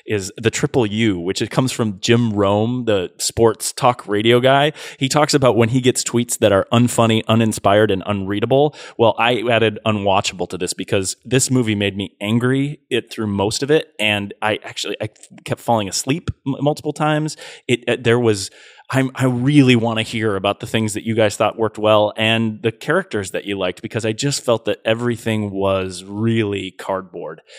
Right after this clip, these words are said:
It felt, the whole thing felt like a facade, and it's really hard for me because I, when we, when we chose this movie, I didn't know anything about the fr-, the Reacher franchise. I didn't know about the books. I didn't know, I really didn't, I knew that the first movie existed, but I didn't, uh, I didn't, hadn't seen it.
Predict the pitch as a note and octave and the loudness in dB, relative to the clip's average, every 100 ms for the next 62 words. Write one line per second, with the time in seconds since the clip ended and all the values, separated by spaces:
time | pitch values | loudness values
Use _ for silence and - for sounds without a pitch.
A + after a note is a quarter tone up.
0 | - - - - A#2+ - A2 - D3 - | -12 -8 -4 2 2 2 -2 -2 -2 -2
1 | A#2+ A2 A#2 G2 G#2 G2+ - G#2+ F#2+ - | -6 -2 0 0 -4 -6 -4 0 0 0
2 | A2+ A#2 A2 A#2 D3+ C#3+ A2+ A2 A2+ - | -2 -2 -4 -4 -2 -2 -2 -2 -2 -4
3 | D3 E3+ D3 A#2 G#2 A2+ C#3 C#3+ - - | -4 -2 0 0 -2 0 0 0 -6 -18
4 | - C3 E3 - - B2 C3+ D#3+ D#3 C#3 | -2 2 2 0 -2 0 0 2 2 2
5 | A2 G#2 G2 F#2+ G#2+ G#2 F#3+ F#2 G2 F#2+ | -2 -2 -4 0 0 0 -2 -6 -6 -6
6 | G#2+ G#2 G2 F#2+ G2 - - G2+ F#2+ - | -8 -8 -6 -6 -8 -12 -8 -6 -4 -6
7 | F2+ - A2+ F#2+ F#2 G2 F#2+ G2 F#2+ E2+ | -8 -6 -4 -4 -6 -6 -6 -6 -6 -6
8 | C3 G3+ - - - - C3 C3+ C3+ C3 | 0 0 0 -12 -14 -8 0 2 4 2
9 | A#2+ C3 C3 C#3 F3+ C3 A2+ G#2 - A2+ | 2 -4 -2 2 2 2 -2 -4 -2 0
10 | B2+ E3+ A#2 - - - A2+ G2 F2+ D3+ | 2 2 0 -4 -6 -4 -4 -6 -6 -4
11 | G3 - E2+ G2 G2+ G#2 G#2+ G2 G#2+ F#2 | -4 -4 -6 -2 0 0 -4 -4 -2 -2
12 | F#2 G2+ G#2 G2+ F2 _ - F#2+ - - | -2 -4 -4 -4 -8 _ -12 -10 -6 -4
13 | E3+ F2+ | -4 -4